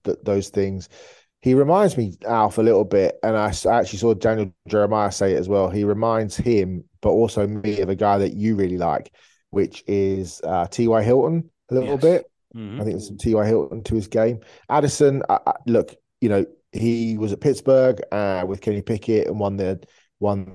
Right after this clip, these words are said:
Speaker 1: the, um, uh, the Biletnikoff. He then went to, obviously, to U S C, had another great year. Just, again, just another really, I mean,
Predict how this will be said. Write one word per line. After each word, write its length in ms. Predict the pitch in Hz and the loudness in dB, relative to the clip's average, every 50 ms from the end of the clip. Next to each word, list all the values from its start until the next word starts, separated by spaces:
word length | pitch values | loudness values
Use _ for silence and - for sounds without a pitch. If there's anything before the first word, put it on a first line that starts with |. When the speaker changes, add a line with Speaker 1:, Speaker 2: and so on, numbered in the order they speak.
| 82 | -12
Speaker 1:
the, 240 | 90 95 95 95 95 | -8 -6 -4 -2 0
um, 360 | 95 90 92 92 92 90 85 - _ _ _ _ _ _ _ _ | 0 -2 -2 -4 -6 -8 -10 -12 _ _ _ _ _ _ _ _
uh, 240 | 101 104 98 95 95 | -6 -4 -2 -2 -4
the 80 | 95 85 | -4 -2
Biletnikoff. 720 | 95 110 113 - 98 - - 117 117 110 95 - - - _ _ _ | 0 0 0 0 -2 -2 0 2 2 2 0 -4 -12 -20 _ _ _
He 280 | 92 101 101 98 98 | -6 -6 -4 -4 -2
then 160 | 92 95 95 95 | -2 -2 -2 -2
went 180 | 95 82 67 - | -4 -6 -8 -8
to, 300 | - 98 95 92 92 - - | -4 -2 -2 0 -2 -2 -4
obviously, 280 | 95 90 87 - - 80 | -6 -6 -8 -12 -16 -14
to 100 | - 95 | -10 -6
U 100 | 95 95 | -4 -4
S 140 | 90 - - | -4 -4 -4
C, 300 | - 104 101 104 101 98 | -2 0 0 2 0 0
had 160 | 92 92 87 | -2 -4 -4
another 220 | 92 95 92 92 92 | -4 -6 -4 -4 -4
great 240 | 80 92 90 76 | -2 -2 -2 0
year. 320 | 80 92 95 98 101 95 - _ _ _ _ _ _ _ _ _ _ _ | 0 -2 0 0 -2 -2 -6 _ _ _ _ _ _ _ _ _ _ _
Just, 300 | - - - - - - - - | -4 -4 -4 -2 -2 -2 0 0
again, 460 | - 101 104 123 120 107 95 87 82 | -2 0 2 2 2 2 0 -4 -8
just 220 | - 104 98 - 110 | -10 -12 -10 -8 -6
another 320 | 107 107 110 104 104 98 | -4 -2 0 0 0 0
really, 540 | 92 95 98 107 107 107 107 104 104 85 - | -2 -2 0 0 2 2 2 2 2 2 2
I 60 | 95 | 2
mean, 220 | 110 110 110 - | 0 -2 -4 -4